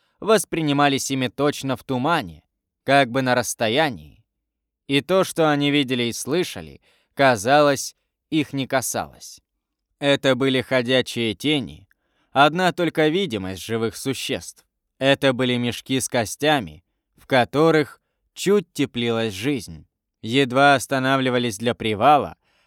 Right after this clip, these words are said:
как все собаки падали замертво, тут же на дороге, и эта ещё теплившаяся в них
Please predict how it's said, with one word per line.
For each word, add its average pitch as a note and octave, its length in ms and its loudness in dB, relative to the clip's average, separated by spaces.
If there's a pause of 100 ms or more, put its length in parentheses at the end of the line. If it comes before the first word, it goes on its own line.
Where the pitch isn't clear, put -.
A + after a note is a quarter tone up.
(100)
как C#3+ 220 2
все F3+ 300 0
собаки C3+ 580 2
падали B2 580 0
замертво, G#2 760 -4 (420)
тут E3 280 2
же D3 120 0
на C#3+ 160 0
дороге, B2 600 0 (640)
и C3 120 0
эта F3+ 360 2
ещё E3+ 340 0
теплившаяся C#3+ 920 0
в B2 60 -2
них C3 300 -4